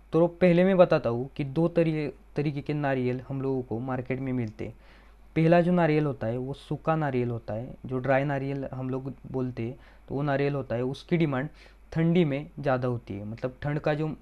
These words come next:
मौसम होता है तो उसमें, अ, जो हमारा ड्राई नारियल है तो वो ज़्यादा बिकता है।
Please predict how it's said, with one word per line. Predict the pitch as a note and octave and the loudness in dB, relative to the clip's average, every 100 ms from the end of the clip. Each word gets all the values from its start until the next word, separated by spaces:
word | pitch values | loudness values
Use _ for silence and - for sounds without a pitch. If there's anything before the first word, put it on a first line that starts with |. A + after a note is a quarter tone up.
| C3+ | -8
मौसम | C3 D3 | -6 -6
होता | C#3 A#2 | -6 -4
है | A#2 | -4
तो | A#2+ | -4
उसमें, | B2+ B2+ B2 D3 - - - | -6 -4 -6 -8 -18 -20 -12
अ, | - A2+ | -6 -6
जो | A#2+ C#3 D#3 D#3+ - - | -4 -4 -4 -8 -14 -8
हमारा | C3+ C#3 | -2 -2
ड्राई | C#3+ C#3 D3+ | 0 2 2
नारियल | D3+ C#3 C3 | 2 0 -2
है | B2+ C3 D#3 - | -4 -8 -10 -6
तो | |
वो | C3+ C#3+ - - | -6 -6 -12 -10
ज़्यादा | - B2+ C#3+ C3 - | -2 0 0 -2 -4
बिकता | C3+ - - | -10 -6 -2
है। | A2+ B2 | -2 -4